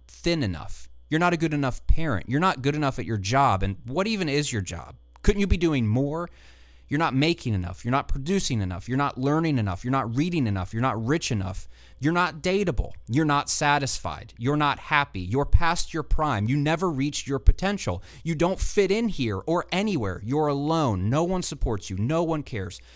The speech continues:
You're not straight enough. You're not pure enough. You're not orthodox enough. You don't believe the right things. You're not strong enough. You're not,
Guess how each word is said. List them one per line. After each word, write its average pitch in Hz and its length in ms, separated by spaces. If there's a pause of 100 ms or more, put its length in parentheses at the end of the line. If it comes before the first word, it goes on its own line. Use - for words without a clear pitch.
(140)
You're 160 120
not 160 180
straight 170 460
enough. 95 320
You're 120 80
not 135 260
pure 180 460
enough. 92 280
You're 123 120
not 131 260
orthodox 131 580
enough. 95 220
You 123 80
don't 147 180
believe 170 320
the 160 80
right 156 220
things. 120 340
You're 127 120
not 143 160
strong 165 500
enough. 101 240
You're 139 140
not, 160 320